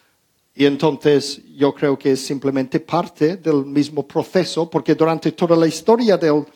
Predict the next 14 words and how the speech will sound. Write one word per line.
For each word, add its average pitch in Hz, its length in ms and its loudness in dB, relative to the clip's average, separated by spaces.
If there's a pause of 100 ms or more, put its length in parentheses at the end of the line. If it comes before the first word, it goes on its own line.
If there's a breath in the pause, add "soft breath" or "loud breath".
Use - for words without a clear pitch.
(140)
de 156 100 2
la 151 140 0
creación 160 580 -2
de 143 80 0
la 143 100 4
Biblia 156 520 2
ha 185 140 2
habido 147 320 -2
cambios 147 580 -4 (240 soft breath)
y 151 80 0
diferentes 143 440 0
cosas 151 340 -4
añadidos 139 680 0
y 131 160 -6